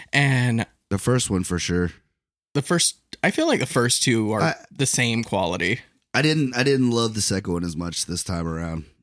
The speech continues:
Speaker 1: Yeah?
Speaker 2: Uh, but, I mean, it was still good, don't get me wrong. Uh, it still had two badass parts in it that I was like, "Fuck yeah, I remember that. That's
Speaker 1: Right.
Speaker 2: cool."
Speaker 1: I love the fucking opening scene to the first one.
Speaker 2: Oh, yeah.
Speaker 1: Like, you have her in the tower. And you know what I was thinking, too?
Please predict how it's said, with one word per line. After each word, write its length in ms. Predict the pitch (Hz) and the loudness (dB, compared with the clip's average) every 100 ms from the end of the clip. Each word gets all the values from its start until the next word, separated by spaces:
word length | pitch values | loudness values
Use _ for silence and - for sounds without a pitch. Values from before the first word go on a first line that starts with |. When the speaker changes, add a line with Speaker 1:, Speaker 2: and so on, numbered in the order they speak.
| - | -2
Speaker 1:
Yeah? 160 | 151 160 | 0 0
Speaker 2:
Uh, 240 | 87 87 | -2 -6
but, 440 | 78 76 90 90 - - | -6 -4 -4 -4 -8 -4
I 80 | 113 | -2
mean, 160 | 127 | 2
it 40 | 147 | 2
was 100 | 127 | 2
still 180 | 202 127 | 2 0
good, 260 | 95 82 | -2 -2
don't 140 | 82 87 | -4 -4
get 80 | |
me 80 | 80 | -4
wrong. 320 | 73 76 78 69 _ _ _ _ | -6 -6 -6 -10 _ _ _ _
Uh, 280 | 87 85 82 - | -6 -4 -4 -4
it 60 | 92 | -2
still 180 | - 107 | 0 2
had 220 | 95 85 _ | 0 -4 _
two 160 | - 101 | 0 2
badass 500 | 87 90 80 76 - | 2 0 0 -4 -2
parts 300 | 95 85 - | 0 0 -2
in 100 | 85 | -4
it 140 | 80 | -4
that 120 | 78 82 | -4 -2
I 60 | |
was 160 | 78 - | -2 -2
like, 160 | 67 | -4
"Fuck 300 | - 85 - | -8 -12 -12
yeah, 160 | 82 76 | -10 -8
I 20 | |
remember 320 | 78 78 76 | -8 -8 -8
that. 280 | 76 76 76 - | -8 -8 -8 -2
That's 220 | 127 - | 0 0
Speaker 1:
Right. 60 | 85 | -2
Speaker 2:
cool." 160 | 80 - - _ _ | -4 -8 -20 _ _
Speaker 1:
I 80 | 131 | 0
love 460 | 131 127 127 127 139 | 2 4 2 2 -2
the 80 | 143 | -2
fucking 680 | - 123 123 120 120 113 _ _ _ _ _ _ _ _ _ - | -2 0 0 0 0 -2 _ _ _ _ _ _ _ _ _ -2
opening 640 | 127 131 123 120 113 107 127 _ _ _ - | 0 2 0 2 0 -2 -4 _ _ _ -4
scene 280 | - 120 113 | 0 2 0
to 40 | |
the 100 | 110 | -2
first 320 | - 101 - | -2 -2 0
one. 280 | - 87 117 _ _ _ - | -2 -4 -6 _ _ _ -8
Speaker 2:
Oh, 100 | 90 | -2
yeah. 60 | 82 | 0
Speaker 1:
Like, 140 | 127 | 2
you 80 | 120 | 2
have 260 | 120 120 120 | 2 2 4
her 100 | 127 | 2
in 100 | 120 | 2
the 60 | |
tower. 240 | 117 107 113 | 2 0 2
And 140 | 139 147 | 2 4
you 40 | |
know 80 | 170 | 4
what 120 | 196 | 4
I 40 | 196 | 2
was 160 | 165 | 2
thinking, 300 | 143 135 135 | 0 0 0
too? 260 | 127 120 | 0 0